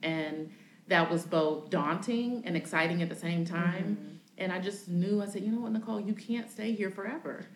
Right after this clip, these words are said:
Speaker 1: right? You love these people, right? You were a baby lawyer and you've kinda grown up with the company, but it's time to move on to something else."
Speaker 2: Mm-hmm.
Speaker 1: And, and I really felt like the Lord was really opening this door for a reason, so.
Speaker 2: Mm-hmm. And so you talked about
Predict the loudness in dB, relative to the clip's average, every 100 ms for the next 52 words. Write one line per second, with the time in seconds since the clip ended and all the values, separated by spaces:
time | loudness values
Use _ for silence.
0 | -20 -20 -20 -12 0 4 4 6 8 8
1 | 8 6 4 4 0 0 2 4 6 6
2 | 2 4 6 6 4 4 4 2 2 2
3 | 2 0 -2 -4 -4 -4 0 0 2 0
4 | -2 -6 -6 -4 -6 12 12 12 4 2
5 | 2 0 -6 -20 -20 -20 -4 2 4 2
6 | 0 2 2 0 -2 -4 -4 -8 -10 -10
7 | -8 -10 -8 -2 2 4 4 2 -4 0
8 | 2 6 6 6 4 4 4 4 2 4
9 | 2 2 -2 -2 -2 -2 -2 -2 0 -2
10 | -2 -2 -2 0 0 -2 -4 -8 -14 -10
11 | -6 -4 -6 -8 -8 -8 -8 -8 -8 -10
12 | -12 -18 -16 -2 -2 0 -4 0 -2 -2
13 | 4 6 6 4